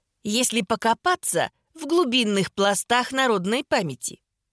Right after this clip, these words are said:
Внимание, которое уделяет современная культура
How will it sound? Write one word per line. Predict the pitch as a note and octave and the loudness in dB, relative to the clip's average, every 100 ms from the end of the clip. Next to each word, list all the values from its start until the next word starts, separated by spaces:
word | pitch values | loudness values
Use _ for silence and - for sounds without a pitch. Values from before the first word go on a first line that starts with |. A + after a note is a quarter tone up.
| _ | _
Внимание, | E3+ F#3+ A3+ D4+ D#4+ A3+ F3 | 0 2 4 2 2 2 0
которое | F#3 F#3 D#4 D4 C4+ | 0 0 0 2 2
уделяет | A#3+ A3+ A3+ A#3+ A3+ | 0 0 2 2 0
современная | - G3+ G3+ A3 A3 G#3 G3 | -2 0 0 0 2 2 0
культура | F#3+ G3 F3 G#3 G3 G3 | 0 -4 -2 0 2 0